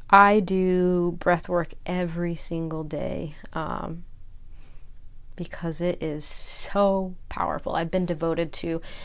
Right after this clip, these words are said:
many different forms of breath work practice for over a decade, uh, from Kundalini to pranayama to Wim Hof to, like, um, uh, ice baths, um, so m-,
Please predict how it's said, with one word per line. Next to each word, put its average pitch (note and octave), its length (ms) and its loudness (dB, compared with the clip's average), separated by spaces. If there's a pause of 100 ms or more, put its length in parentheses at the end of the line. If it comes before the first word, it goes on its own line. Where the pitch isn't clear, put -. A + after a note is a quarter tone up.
(200)
many A3 380 10
different F3 420 0
forms D#3+ 320 -2
of D#3 160 -8
breath F3+ 260 2
work E3+ 200 -2
practice D#3+ 500 0
for D#3+ 320 -6
over D#3+ 260 -2
a D#3 60 -2
decade, D3 680 -4 (200)
uh, E3 240 -10
from - 260 -10
Kundalini E3+ 800 -4
to - 80 -12
pranayama E3 1000 -6
to - 240 -10 (360)
Wim - 200 -6
Hof F3 760 2 (120)
to, - 280 -4
like, - 280 -6 (460)
um, - 560 -4 (920)
uh, - 320 -4 (120)
ice F#3 300 4
baths, F3+ 760 0 (160)
um, - 580 -6
so - 520 -6
m-, F3+ 400 -2